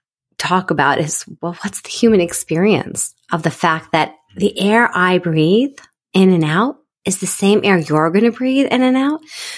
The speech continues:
So that little virus is gonna travel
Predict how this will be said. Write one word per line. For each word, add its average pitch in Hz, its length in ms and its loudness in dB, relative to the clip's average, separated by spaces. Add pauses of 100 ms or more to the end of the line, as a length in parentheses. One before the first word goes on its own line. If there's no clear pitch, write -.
So 208 400 2
that 202 200 2
little 240 260 0
virus 202 600 0
is 202 140 -4
gonna 254 240 0
travel 202 680 -2